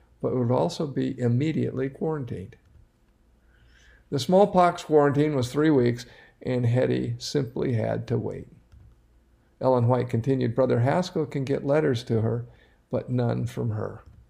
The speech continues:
She has written she is in perfect health.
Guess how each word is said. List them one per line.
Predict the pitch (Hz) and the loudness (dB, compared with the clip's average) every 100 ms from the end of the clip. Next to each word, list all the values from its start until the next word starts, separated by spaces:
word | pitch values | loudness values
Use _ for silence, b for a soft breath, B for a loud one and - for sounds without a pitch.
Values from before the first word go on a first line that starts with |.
| _ _ _ _ _ _ _ _ _ _ _ _ | _ _ _ _ _ _ _ _ _ _ _ _
She | - - 139 139 143 - | -10 -2 0 0 -4 -2
has | 131 113 | 0 2
written | 147 160 110 113 120 - | 4 4 2 -2 -4 -8
she | - - 131 | -12 -2 2
is | 120 | 2
in | 117 113 | 2 -2
perfect | 117 143 127 127 120 | 0 2 2 -2 0
health. | 117 101 104 | -2 -2 -10